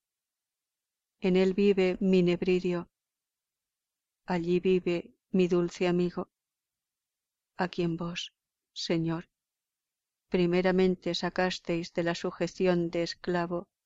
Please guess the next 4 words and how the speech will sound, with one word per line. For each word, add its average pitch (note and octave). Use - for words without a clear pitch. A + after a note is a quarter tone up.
y F3+
después E3+
le F#3
hicisteis E3+